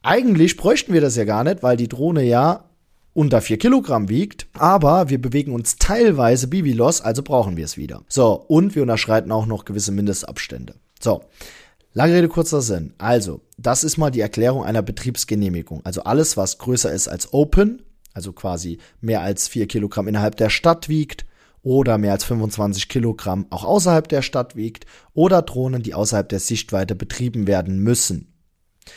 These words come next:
Das gilt nicht für Behörden, denn die sind nach Paragraph einundzwanzig K ausgenommen. Die fliegen unter der sogenannten B-O-S-Richtlinie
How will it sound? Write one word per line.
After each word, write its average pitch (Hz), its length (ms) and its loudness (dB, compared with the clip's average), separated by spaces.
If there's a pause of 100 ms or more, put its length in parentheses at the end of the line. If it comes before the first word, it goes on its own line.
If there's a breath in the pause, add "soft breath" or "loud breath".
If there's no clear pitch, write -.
(160 loud breath)
Das - 160 -8
gilt 127 200 0
nicht 143 180 0
für 139 120 2
Behörden, 135 520 6
denn 151 100 2
die 135 80 -2
sind 123 180 -2
nach 110 200 -2
Paragraph 110 400 -2
einundzwanzig 104 560 -4
K 123 340 0
ausgenommen. 135 920 -2 (240 loud breath)
Die 120 260 -4
fliegen 123 320 -4
unter 117 240 -2
der 104 120 2
sogenannten 101 560 -6
B-O-S-Richtlinie 87 1040 -4